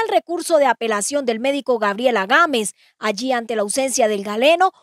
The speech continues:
un juez de la República modificó la decisión del pasado siete de julio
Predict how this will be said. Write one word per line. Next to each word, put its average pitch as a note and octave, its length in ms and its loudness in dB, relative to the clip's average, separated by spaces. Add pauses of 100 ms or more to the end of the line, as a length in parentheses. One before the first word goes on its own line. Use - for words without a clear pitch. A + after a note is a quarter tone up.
un B3+ 160 -4
juez C4+ 300 2
de B3+ 100 2
la A#3 100 2
República C4 580 -2
modificó A#3+ 520 -2
la B3+ 140 4
decisión A3+ 440 -2
del A#3+ 140 -2
pasado A#3+ 460 0
siete C#4+ 340 2
de G#3 140 -4
julio F4 400 2